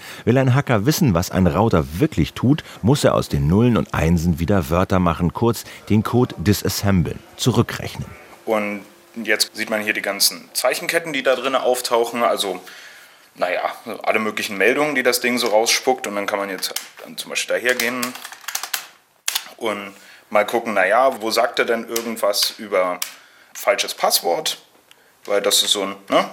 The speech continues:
Speaker 2: übliche Geschichte, die man dann loswerden will.
Speaker 1: Denn wenn man diese Passwortabfrage los wird, sprich, wenn der Router nicht mehr fragt, ob ein Passwort falsch ist, dann akzeptiert er jedes Passwort.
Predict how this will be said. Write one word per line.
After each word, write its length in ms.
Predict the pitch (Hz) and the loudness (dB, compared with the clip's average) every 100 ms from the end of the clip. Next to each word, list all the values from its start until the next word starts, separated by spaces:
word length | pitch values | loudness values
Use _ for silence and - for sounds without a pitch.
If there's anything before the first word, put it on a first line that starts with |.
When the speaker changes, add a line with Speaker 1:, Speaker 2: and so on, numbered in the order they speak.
| - | -10
Speaker 2:
übliche 380 | 120 110 107 117 | -10 -6 -2 -2
Geschichte, 580 | 104 - 104 - 98 101 - - - - - | 0 0 0 -2 -6 -6 -8 -10 -16 -18 -14
die 40 | |
man 140 | 98 85 | -8 -6
dann 140 | 82 | -4
loswerden 560 | 101 151 - 113 113 101 | 0 0 2 0 0 0
will. 180 | 98 101 - - - | -2 -4 -12 -16 -8
Speaker 1:
Denn 320 | - - 107 104 | -4 2 4 4
wenn 80 | |
man 160 | 117 110 | 4 4
diese 240 | 101 90 | 4 4
Passwortabfrage 1120 | 90 101 131 151 - 69 - 73 - 82 80 78 | 2 2 -2 -2 0 -2 0 -8 -4 0 2 2
los 400 | 80 98 - 120 | 2 2 0 0
wird, 180 | 143 - - | -2 -2 -16
sprich, 360 | - - 80 - - | -14 -2 -2 -4 -4
wenn 180 | 73 | -2
der 200 | 65 62 | -2 0
Router 280 | 73 85 78 | 2 2 4
nicht 220 | 78 - | 0 0
mehr 100 | 71 | -2
fragt, 380 | 69 - 101 - | -2 0 0 0
ob 160 | - - | -6 -6
ein 140 | 64 | -8
Passwort 440 | - 90 82 65 - | -4 -4 -2 -4 -6
falsch 380 | - 98 107 | -2 0 0
ist, 220 | 85 110 - - - - | 0 -2 -4 -18 -16 -4
dann 120 | 120 | -2
akzeptiert 520 | 110 - 156 - 92 | -2 -2 -2 2 2
er 60 | 104 | 2
jedes 360 | 113 120 76 | 2 2 0
Passwort. 580 | - - - - - - | -4 -6 -6 -8 -12 -14